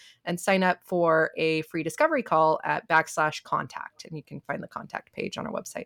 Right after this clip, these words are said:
as well. Thank you so much for joining us, Jamie. Appreciate it.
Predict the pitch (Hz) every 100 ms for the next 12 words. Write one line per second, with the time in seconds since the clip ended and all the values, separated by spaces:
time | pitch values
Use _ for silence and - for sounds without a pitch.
0 | - - - 302 320 330 _ _ _ -
1 | - - _ - 220 233 233 240 220 180
2 | 175 - 160 156 160 165 160 - 175 180
3 | 208 285 _ _ _ _ _ _ _ _
4 | _ _ _ - 170 - 156 175 247